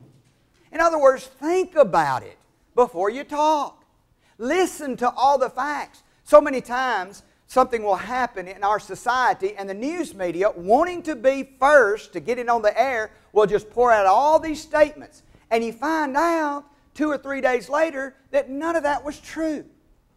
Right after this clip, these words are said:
They didn't really study the matter out. They didn't find the details.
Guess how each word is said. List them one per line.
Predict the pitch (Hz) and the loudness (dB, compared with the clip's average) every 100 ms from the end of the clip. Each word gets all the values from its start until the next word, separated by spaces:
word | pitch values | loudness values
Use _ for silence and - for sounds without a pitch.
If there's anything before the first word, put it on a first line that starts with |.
| _ _ _ _ | _ _ _ _
They | 220 285 | 6 6
didn't | 311 285 | 4 -4
really | 294 302 | -2 0
study | 302 - 294 320 320 | -2 -6 2 2 2
the | 302 | -4
matter | 302 302 294 | -4 -2 -2
out. | 302 320 233 | 0 0 2
They | 214 | 2
didn't | 285 269 - | 0 -8 -8
find | 254 285 311 311 269 | -2 0 0 -2 -2
the | |
details. | 240 320 311 247 175 | -4 -4 -6 -2 -2